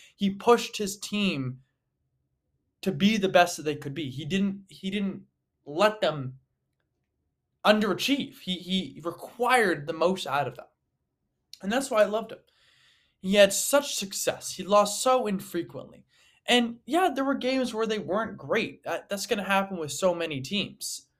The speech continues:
right? And especially at the beginning of this season, you know, Chelsea, they were struggling in a lot of, in a lot of fixtures, uh,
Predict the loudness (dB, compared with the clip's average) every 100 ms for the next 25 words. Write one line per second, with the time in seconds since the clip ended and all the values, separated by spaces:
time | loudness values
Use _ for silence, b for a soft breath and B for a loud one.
0 | _ _ _ _ _ 2 4 4 0 0
1 | 2 2 0 -2 -4 -8 -4 -2 -2 -4
2 | -4 -6 -4 0 0 -2 -6 -6 -2 0
3 | 0 0 -2 2 2 2 -2 0 4 4
4 | 4 0 0 0 2 4 2 -2 -4 0
5 | 2 2 0 -4 -2 -6 -6 -8 -14 -16
6 | _ _ _ _ _ _ -2 2 2